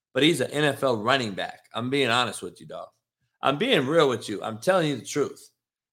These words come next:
He is a N F L running back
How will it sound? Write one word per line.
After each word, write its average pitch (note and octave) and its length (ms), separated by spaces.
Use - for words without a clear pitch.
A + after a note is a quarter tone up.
He G#3+ 440
is E3 420
a A#2+ 340
N D#3+ 180
F E3+ 280
L C#3+ 220
running C#3 440
back F#2+ 280